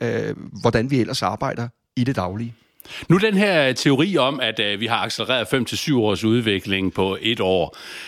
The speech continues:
Speaker 2: Øh, hvis du sådan skulle prøve at kigge hen over dit landskab og se, hvad I måske var i gang med før den ellevte marts to tusind, og hvad I så faktisk har opnået her på, på, på næsten godt halvandet år nu, øh, er det så rigtigt, at vi faktisk har accelereret, tænker du,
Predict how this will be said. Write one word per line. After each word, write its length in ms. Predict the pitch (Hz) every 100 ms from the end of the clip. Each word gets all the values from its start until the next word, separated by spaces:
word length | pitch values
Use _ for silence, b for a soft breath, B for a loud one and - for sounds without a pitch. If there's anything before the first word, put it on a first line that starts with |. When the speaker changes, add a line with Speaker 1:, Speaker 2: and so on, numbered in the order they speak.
| B
Speaker 2:
Øh, 180 | 98 95
hvis 100 | 110
du 120 | 165
sådan 180 | 185 185
skulle 160 | - -
prøve 160 | 151
at 60 | 156
kigge 240 | 180 196
hen 140 | 147 135
over 180 | 120
dit 200 | 104 147
landskab 460 | 123 117 156 - 95
og 60 | 202
se, 180 | 131
hvad 140 | 104 110
I 80 | 123
måske 380 | 127 127 135
var 200 | 101 90 95
i 100 | 95
gang 240 | 120 120
med 140 | 95 98
før 240 | 190 185
den 120 | 110
ellevte 280 | 107 123 120
marts 260 | 98 110 -
to 200 | 123 110
tusind, 420 | 127 117 - 98 B B B
og 160 | 113
hvad 120 | 110 110
I 60 |
så 140 | 104 123
faktisk 400 | 131 139 127 -
har 180 | 101
opnået 520 | 95 131 135 113 92 87
her 180 | 110 85
på, 280 | 104 87 - B B
på, 280 | 107 95 90
på 100 | 98
næsten 300 | 95 123 120
godt 160 | 107 110
halvandet 380 | 110 101 131 117
år 180 | 98
nu, 200 | 90 98 113 B B B -
øh, 320 | 98 92 98
er 120 | 120
det 120 | 190 233
så 100 | 214
rigtigt, 360 | 220 254 156
at 160 | - 104
vi 80 | 110
faktisk 380 | 127 131 120
har 140 | 110 92
accelereret, 580 | 92 104 95 120 98 -
tænker 280 | 98 95
du, 200 | 98 87